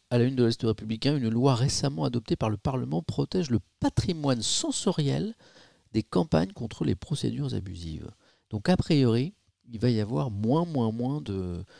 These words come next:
de, de, de, de problèmes en, euh, au tribunal,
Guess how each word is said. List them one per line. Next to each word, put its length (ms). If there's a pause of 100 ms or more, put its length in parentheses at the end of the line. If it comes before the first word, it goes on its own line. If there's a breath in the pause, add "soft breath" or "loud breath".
(360 loud breath)
de, 800
de, 80 (320)
de, 260
de 140
problèmes 500
en, 360 (180)
euh, 240
au 460
tribunal, 760